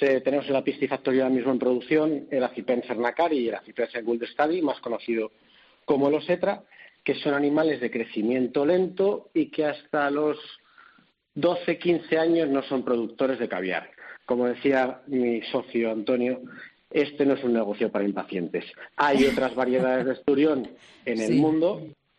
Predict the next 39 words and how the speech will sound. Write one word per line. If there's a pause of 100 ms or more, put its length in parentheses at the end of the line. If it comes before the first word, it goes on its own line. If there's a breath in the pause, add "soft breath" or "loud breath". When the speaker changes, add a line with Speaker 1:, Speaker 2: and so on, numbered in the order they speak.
Speaker 1:
que
normalmente
es (220)
la
que
crían
otros, (160)
eh,
productores,
como
puede
ser
el
Acipenser
raeri, (560 loud breath)
que
pueden
dar
caviar
a
los
seis,
siete
años. (540 loud breath)
Entonces, (720)
pero (400)
la,
la
calidad
del
caviar
y
sobre
todo
el
calibre
de
ese
caviar